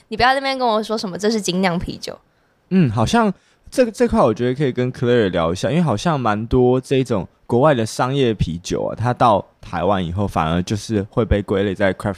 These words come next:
Speaker 2: beer 的这个品项里面。那，嗯，为-，你觉得为什么会有这样子的状况发生？
Speaker 1: 我觉得因为市场对于啤酒的了解度就是还没有很，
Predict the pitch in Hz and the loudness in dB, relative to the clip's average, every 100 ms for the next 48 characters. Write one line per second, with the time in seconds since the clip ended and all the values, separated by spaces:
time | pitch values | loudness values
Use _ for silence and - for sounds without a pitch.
0 | - 101 80 80 57 53 _ _ - 104 | -2 0 0 -2 -6 -6 _ _ -14 -12
1 | 90 - 85 - 107 65 - - 85 - | -2 -2 -2 -8 -8 -8 -16 -14 -14 -14
2 | _ - 170 151 120 107 98 _ _ _ | _ -6 0 2 2 0 -2 _ _ _
3 | - 98 92 90 90 90 87 95 - 214 | -4 0 0 -2 -4 -4 -6 -10 -2 0
4 | 127 110 170 175 98 98 113 78 101 92 | 0 2 2 2 -2 -2 0 0 -2 -2
5 | 85 - - 58 50 50 - - - - | -4 -6 -2 0 0 -6 -10 -20 -20 -4
6 | 127 82 95 85 90 67 101 - - - | -2 0 -2 -4 -2 -2 -2 -6 -12 -18
7 | - _ _ - 269 285 311 339 381 381 | -20 _ _ -2 -2 0 -2 -2 -4 -2
8 | 349 - 330 - 170 226 262 208 185 - | 0 -2 -4 -8 -8 -4 -2 -2 -4 -8
9 | 180 208 254 180 170 165 170 202 202 - | -8 -2 0 0 -2 -2 -2 -4 -8 -2
10 | 220 - _ _ _ _ - 381 381 294 | -2 -2 _ _ _ _ -4 0 2 0
11 | 233 262 233 208 - | -2 -2 -2 -4 -10